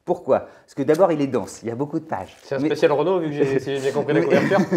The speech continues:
Speaker 1: <laughs> c'est un spécial Volkswagen.
Speaker 2: Ouais.
Speaker 1: Et alors, qu'est-ce qu'on apprend, les amis ?
Speaker 2: Mais comment ?
Speaker 1: Re-, mais comment ? <laughs> Mais comment ? Regardez, Lady Buzz, il va débarquer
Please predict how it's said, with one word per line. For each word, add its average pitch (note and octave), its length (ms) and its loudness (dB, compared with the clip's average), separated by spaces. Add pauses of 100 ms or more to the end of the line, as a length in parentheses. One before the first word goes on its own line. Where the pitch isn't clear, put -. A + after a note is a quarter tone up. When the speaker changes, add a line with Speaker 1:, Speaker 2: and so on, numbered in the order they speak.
(180)
Speaker 1:
<laughs> A#3+ 340 -4
c'est F#3 180 6
un D#3+ 100 4
spécial G3 480 4
Volkswagen. C#3 600 -2
Speaker 2:
Ouais. D3 240 -2 (220)
Speaker 1:
Et E3+ 140 6
alors, F3 280 6
qu'est-ce C#4+ 240 2
qu'on A#3+ 200 0
apprend, F#3 600 0 (380)
les D3 200 -2
amis ? D3 400 0 (380)
Speaker 2:
Mais A#2 100 -8
comment ? C#3 220 4 (320)
Speaker 1:
Re-, E3 140 2
mais F3+ 140 6
comment ? G#3 220 6 (220)
<laughs> - 220 -6
Mais G3+ 100 6
comment ? - 360 2 (1800)
Regardez, G#3+ 800 8 (180)
Lady G3+ 380 6
Buzz, F3 440 12 (1200)
il A3+ 120 8
va A#3 120 8
débarquer G#3 840 4